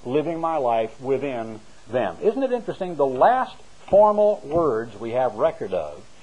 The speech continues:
that Jesus spoke were in a prayer, and not to man, were to his Father and not to his disciples, and that it spoke of love being in them and Christ dwelling in their hearts and minds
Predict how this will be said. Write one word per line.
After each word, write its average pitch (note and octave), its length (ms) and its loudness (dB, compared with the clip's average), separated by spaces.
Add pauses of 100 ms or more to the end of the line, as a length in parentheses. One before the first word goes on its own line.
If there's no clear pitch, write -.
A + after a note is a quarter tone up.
(160)
that G#2+ 200 2
Jesus C#3 380 -6
spoke - 520 -4 (460)
were A2 120 0
in C#3+ 120 2
a A3 60 4
prayer, C#3+ 520 2 (760)
and A2+ 120 -6
not A2+ 240 0
to D#3 80 -4
man, F2 300 -8 (920)
were C3 160 4
to E3+ 200 4
his F3 180 4
Father D3 680 2 (300)
and G#2+ 100 -6
not A#2 220 0
to D#3+ 80 -4
his F3+ 140 0
disciples, E3 640 -2 (680)
and C3+ 200 0
that A#2+ 80 2
it B2 120 -4
spoke G3+ 460 6
of D#3 460 8 (320)
love A#2+ 680 4 (200)
being C3 380 -6
in F3+ 320 -8
them G#2 460 -6 (320)
and A2 180 -6
Christ C#3 460 -2
dwelling C3 460 -2
in C#3 260 -10
their C#3 240 -2
hearts A#2 340 -4
and A#2+ 140 -14
minds G2+ 380 -10